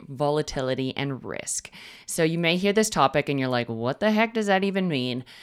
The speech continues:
So hopefully by the end of this episode, you will have a clearer understanding of what market volatility and risk means when it comes to investing. So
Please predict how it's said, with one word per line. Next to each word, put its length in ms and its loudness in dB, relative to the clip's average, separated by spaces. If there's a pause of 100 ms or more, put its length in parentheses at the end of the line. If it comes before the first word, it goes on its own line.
(120)
So 240 -4
hopefully 480 0
by 160 6
the 160 -4
end 140 2
of 80 -2
this 180 2
episode, 500 0
you 80 -4
will 100 -2
have 180 -2
a 40 -8
clearer 480 0
understanding 680 -4
of 80 -6
what 200 -4
market 380 -6
volatility 560 -4
and 160 -4
risk 220 -4
means 320 -4
when 100 -6
it 100 -12
comes 320 -6
to 300 -6
investing. 760 -8 (640)
So 460 2